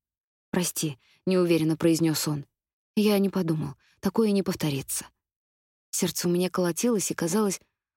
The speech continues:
будто где-то в желудке появилась ссадина. Слова отца всё ещё эхом отдавались у меня в голове. Я понимала, что он прав,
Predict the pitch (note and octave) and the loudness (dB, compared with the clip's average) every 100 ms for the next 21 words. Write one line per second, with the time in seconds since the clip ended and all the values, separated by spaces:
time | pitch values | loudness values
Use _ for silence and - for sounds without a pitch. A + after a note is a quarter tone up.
0 | - G3 - G3 G#3 G3 F3 F3+ A3 - | -4 -2 0 2 2 2 0 2 2 0
1 | - F3 F3 F#3 E3 - E3+ D#3+ C#3+ D3+ | -2 0 2 2 0 -2 0 0 0 -4
2 | - _ _ _ _ _ - G3+ G3+ G#3 | -8 _ _ _ _ _ -2 0 2 2
3 | G3+ - B3 - F3+ E3 - G3+ A3+ A#3+ | 0 0 0 0 0 0 0 0 0 0
4 | G3 F#3+ F#3+ E3+ F3+ F3 G3+ F#3 F3 F3 | 0 0 0 0 0 2 0 0 0 2
5 | F3+ E3 E3 D#3 D3+ E3 _ _ - G#3+ | 0 0 0 0 0 -2 _ _ -4 -2
6 | G#3+ A#3+ A#3+ A3 - G#3+ G#3 B3 G#3+ D#3 | 2 2 4 2 2 0 2 2 2 -2